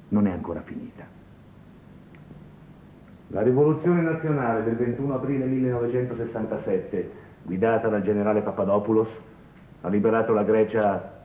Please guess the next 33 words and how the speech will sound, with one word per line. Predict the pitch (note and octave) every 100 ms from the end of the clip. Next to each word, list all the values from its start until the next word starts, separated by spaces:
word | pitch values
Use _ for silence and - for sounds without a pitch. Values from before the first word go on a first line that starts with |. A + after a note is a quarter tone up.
| -
da | - G2
un | G2 G2
branco | G#2 G#2 G#2 F#2+ G#2+
di | F#2
servi | - G#2+ F#2+ F2+
sciocchi, | E2+ - D#2 - - - - - - - - -
i | -
quali | C#3+ C3 B2+ A#2+ G2+ - -
manovrano | - A2+ A#2+ A2 F2+ F2+ E2+ E2
da | E2 G#2 G#2+
anni | C3+ C#3+ C3+ - - - - -
per | A2
restaurare | B2 B2+ C3+ C#3+ D3+
il | C#3+
comunismo. | - A#2+ G#2+ D#2+ - - - - - - -
E | F#2
questo, | D3+ G#3 A3 - - - - - - - - - -
dopo | A2 B2 C3
che | B2
i |
patrioti | A#2 A#2+ A#2+ B2+ B2
greci | A2+ A#2+ A#2 A#2+ A2+ G#2+ - - - - -
lo | F2
avevano | F#2 A2 A2 A2
sconfitto | G#2 - G#2+ G2+ A2 F2+ - - - - - -
e |
scacciato | G2 - B2 E3+ D#3+ D3+
con | D3 C#3
le | D#3
armi | F3 E3+
dal | C3+ B2+
nostro | C3+ C#3 C#3
paese. | B2+ G2 D2 C#2 -